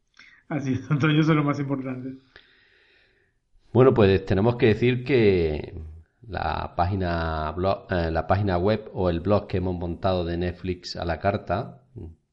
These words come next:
Speaker 2: funciona bastante bien, ¿no, Martín?
Speaker 1: Así es, Antonio, estamos muy contentos con la repercusión que ha tenido por el momento, por lo menos, el blog, así que <laughs> continuamos adelante. <laughs>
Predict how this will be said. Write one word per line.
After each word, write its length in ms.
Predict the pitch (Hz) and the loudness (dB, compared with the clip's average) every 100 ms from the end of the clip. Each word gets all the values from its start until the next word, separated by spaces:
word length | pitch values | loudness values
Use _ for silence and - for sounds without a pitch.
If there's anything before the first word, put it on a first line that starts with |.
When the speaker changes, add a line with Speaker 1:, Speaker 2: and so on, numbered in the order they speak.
| _ _ | _ _
Speaker 2:
funciona 380 | - 87 104 98 | -8 -4 0 2
bastante 460 | 87 - 92 87 78 | 0 0 -2 -2 -2
bien, 260 | 92 117 | 0 0
¿no, 80 | 107 | 0
Martín? 540 | 104 87 98 127 175 - _ _ _ _ _ _ _ _ | -2 -2 -4 -4 -6 -12 _ _ _ _ _ _ _ _
Speaker 1:
Así 220 | 170 - | -4 2
es, 100 | 160 147 | 4 2
Antonio, 600 | 135 151 151 143 139 135 | 0 2 4 4 2 0
estamos 320 | 135 151 147 | 0 2 4
muy 140 | 160 | 2
contentos 500 | 160 135 147 151 151 | 2 2 2 2 2
con 320 | 143 131 127 | 2 -2 -2
la 100 | 127 | -2
repercusión 720 | 123 131 135 139 131 135 156 143 | -2 2 2 2 2 2 2 2
que 80 | |
ha 40 | 131 | 2
tenido 720 | 135 135 135 135 131 123 - - _ _ _ | 2 2 2 0 -2 -6 -10 -18 _ _ _
por 140 | - 143 | 2 4
el 60 | |
momento, 360 | 143 139 147 143 | 6 4 4 4
por 120 | 135 | 2
lo 100 | 135 | 2
menos, 260 | 135 139 127 | 0 -2 -2
el 80 | |
blog, 260 | 120 117 117 | -4 -4 -10
así 220 | - 127 | -10 -8
que 200 | 123 120 - - _ - | -6 -8 -10 -18 _ -20
<laughs> 440 | - - - 95 - | -10 -6 -4 -6 -4
continuamos 540 | 135 127 135 139 - | -2 4 4 4 4
adelante. 540 | 139 131 127 123 - | 4 4 2 0 -4
<laughs> 0 | - | -6